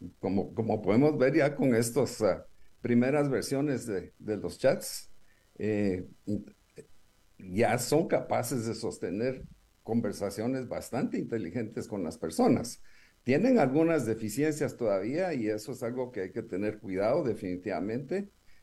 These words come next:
Eh, y, eh, la, ahorita que en la universidad este es un tema también bastante,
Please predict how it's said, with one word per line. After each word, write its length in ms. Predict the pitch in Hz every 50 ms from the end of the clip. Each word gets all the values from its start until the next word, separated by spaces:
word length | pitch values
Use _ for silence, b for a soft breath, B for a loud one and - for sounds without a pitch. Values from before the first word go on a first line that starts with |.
| b b -
Eh, 460 | - 98 98 101 101 95 90 87 87 - - _ _ - - - - -
y, 100 | - -
eh, 180 | - 87 87 -
la, 240 | - - - 82 87 - - - - -
ahorita 500 | 95 107 - - 98 110 120 - - -
que 240 | - 107 95 92 - -
en 120 | 101 113
la 80 | 117 117
universidad 580 | 113 120 117 104 98 101 101 123 120 113 120 120
este 200 | 123 117 - 127
es 120 | 113 120
un 160 | 127 117 113 113
tema 440 | 127 123 135 131 117 98 - - _ _ _ _ _ _ _ _ -
también 400 | - 101 98 101 120 135 127 123
bastante, 840 | 117 113 - - - 120 120 120 120 120 127 117 101 90 80 - -